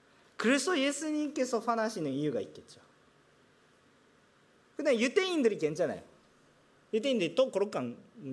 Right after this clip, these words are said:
장소가 있어요. 거기 있는 준비하는 장소 카-, 정도 같이, 정도밖에 생각이 안 되는 거예요. 근데 거기가 가장 중요한 사람이 또 있어요.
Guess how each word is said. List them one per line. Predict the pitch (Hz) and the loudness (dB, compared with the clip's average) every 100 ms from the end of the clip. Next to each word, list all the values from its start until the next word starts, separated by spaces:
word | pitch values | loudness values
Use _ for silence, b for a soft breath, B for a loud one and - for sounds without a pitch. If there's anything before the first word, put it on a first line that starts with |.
| 123 | -6
장소가 | 113 120 104 85 | -6 -6 -8 -10
있어요. | - 127 - B B | -14 -20 -20 B B
거기 | 208 226 | 0 0
있는 | 277 165 | 0 -2
준비하는 | 151 165 185 247 254 175 | -4 -2 0 0 0 0
장소 | 143 147 139 | -2 -2 -8
카-, | - 170 160 B B | -10 -12 -12 B B
정도 | - 151 147 | -8 -6 -4
같이, | 151 - 120 B B B B - | -6 -8 -14 B B B B -18
정도밖에 | - 208 196 196 202 180 120 117 | -6 -2 -2 -2 -2 -2 -4 -4
생각이 | - 233 214 | -4 -2 0
안 | 117 110 | -2 -4
되는 | 123 120 90 | -6 -8 -10
거예요. | 87 120 - | -14 -18 -8
근데 | 220 233 254 135 B B _ _ | -2 2 2 0 B B _ _
거기가 | 160 185 254 262 | -8 -6 -4 -4
가장 | - - 226 240 | -6 -10 -4 -4
중요한 | 160 151 151 160 131 | -4 -4 -6 -6 -10
사람이 | 135 113 101 | -12 -14 -14
또 | - | -18
있어요. | - - | -20 -20